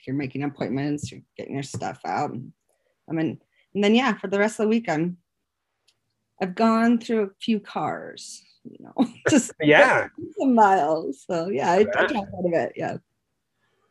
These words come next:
Speaker 2: And so you mentioned during this, this career, you met your husband.
Speaker 1: Yes.
Speaker 2: Um,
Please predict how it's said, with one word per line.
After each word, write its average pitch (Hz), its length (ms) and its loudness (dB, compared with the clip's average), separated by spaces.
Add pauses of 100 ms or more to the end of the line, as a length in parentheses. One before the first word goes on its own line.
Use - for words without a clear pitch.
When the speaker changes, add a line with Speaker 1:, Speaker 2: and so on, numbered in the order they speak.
(140)
Speaker 2:
And 143 100 -4
so 170 80 12
you 160 180 8
mentioned 202 680 8
during 147 320 6
this, 127 300 2 (140)
this - 340 -4 (540)
career, 120 880 4
you 135 100 4
met 143 300 4 (100)
your 131 160 0
husband. 165 540 6 (300)
Speaker 1:
Yes. 240 680 8 (100)
Speaker 2:
Um, 131 520 6